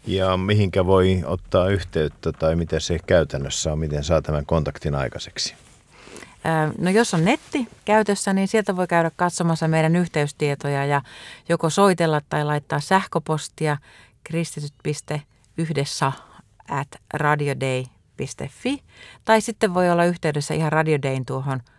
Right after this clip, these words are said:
Speaker 2: aulaan.
Speaker 1: Joanna, sinä olet paljon tämän ohjelman aikana puhunut rukouksesta ja painottanut sen merkitystä kaikessa työssä ja, ja toiminnassa.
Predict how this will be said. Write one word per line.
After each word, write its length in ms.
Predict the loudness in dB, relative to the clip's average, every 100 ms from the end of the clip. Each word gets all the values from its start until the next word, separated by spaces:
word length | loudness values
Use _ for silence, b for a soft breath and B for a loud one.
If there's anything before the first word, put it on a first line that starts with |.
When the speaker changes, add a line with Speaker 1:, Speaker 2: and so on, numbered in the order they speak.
| b 2
Speaker 2:
aulaan. 520 | 4 4 -2 -8 -14 _ _ _ _ _ _ _ _ B B B B B B B B B B B B B B B 6
Speaker 1:
Joanna, 280 | 8 8
sinä 180 | 4 4
olet 140 | 4 6
paljon 260 | 8 8 8
tämän 320 | 8 8 6
ohjelman 340 | 4 6 6 8
aikana 400 | 6 6 4 2 B -8 2
puhunut 400 | 4 4 2 0 -8 -10
rukouksesta 840 | 0 0 4 6 4 4 -4 -2 0
ja 120 | 0
painottanut 600 | 2 2 0 0 -2 0
sen 120 | 0
merkitystä 720 | 4 4 4 0 -2 -2 -4 -4 2
kaikessa 460 | 2 2 -2 -4
työssä 460 | 0 0 2 0 0
ja, 200 | 0 -2 -4
ja 120 | -8 -2
toiminnassa. 680 | 0 2 0 -4 -4 -4